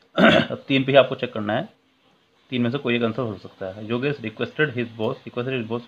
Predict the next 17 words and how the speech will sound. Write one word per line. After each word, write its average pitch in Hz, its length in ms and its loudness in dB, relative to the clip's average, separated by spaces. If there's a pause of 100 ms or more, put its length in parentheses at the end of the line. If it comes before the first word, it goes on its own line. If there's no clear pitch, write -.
requested 120 440 -16
his 113 120 -12
boss, 123 120 -8 (240)
two, 139 100 -4
two, 135 160 -6
टू, 131 140 -6
टू। 135 200 -6 (480)
जब 127 80 0
रिक्वेस्ट 127 360 0
आ 143 60 4
चुका 143 280 0
है 127 80 2
तो 131 100 -8
फिर 143 220 -6
please 139 200 -2
नहीं 110 200 -2
आएगा, 104 300 -2